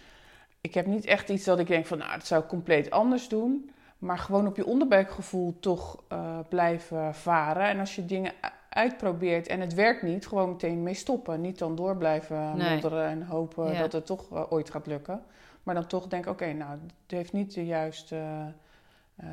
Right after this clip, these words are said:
Speaker 1: eh, ja, het werkt niet, eh, goed uit", dan moet je er gewoon mee stoppen.
Speaker 2: Ja, ja.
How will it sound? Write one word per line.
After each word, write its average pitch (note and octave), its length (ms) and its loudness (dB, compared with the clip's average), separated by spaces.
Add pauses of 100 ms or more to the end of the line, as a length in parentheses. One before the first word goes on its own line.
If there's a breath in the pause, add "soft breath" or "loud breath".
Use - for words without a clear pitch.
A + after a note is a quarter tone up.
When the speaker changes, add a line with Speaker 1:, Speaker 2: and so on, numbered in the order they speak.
(140)
Speaker 1:
eh, E3 80 -8
ja, D3+ 220 -6 (120)
het - 180 -8
werkt F3 200 2
niet, G3 300 -2
eh, D#3 340 -2
goed - 320 -4
uit", G#3+ 540 2
dan F3 320 2
moet E3+ 200 -6
je E3 60 -6
er D3+ 80 -6
gewoon C#3+ 180 -12
mee C#3 100 -12
stoppen. - 320 -16 (220)
Speaker 2:
Ja, E3+ 320 0 (120)
ja. E3 240 -6